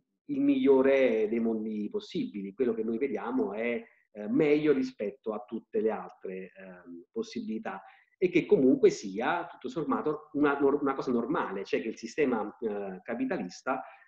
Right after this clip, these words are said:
ehm, è sempre esistito in qualche modo, ehm, e sempre sarà,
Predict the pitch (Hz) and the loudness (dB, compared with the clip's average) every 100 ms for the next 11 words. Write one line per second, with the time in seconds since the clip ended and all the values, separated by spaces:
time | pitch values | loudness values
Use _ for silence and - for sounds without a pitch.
0 | _ - 123 123 120 117 110 113 110 110 | _ -8 -2 -2 -2 -2 -4 -8 -10 -12
1 | 107 107 107 104 107 - 147 - 185 175 | -12 -10 -10 -12 -14 -8 -8 -2 -2 -2
2 | 147 131 - 135 - 110 107 110 - 113 | -6 -8 -10 -6 -4 -4 -4 -8 -4 -2
3 | 113 101 101 107 107 107 107 104 104 101 | 0 -2 -2 -2 -2 -2 -2 -2 -2 -4
4 | 101 98 101 104 147 143 - _ - 147 | -6 -8 -10 -2 0 0 -6 _ -6 -2
5 | 127 120 127 117 113 - 113 98 | 0 0 0 0 -2 -6 -6 -6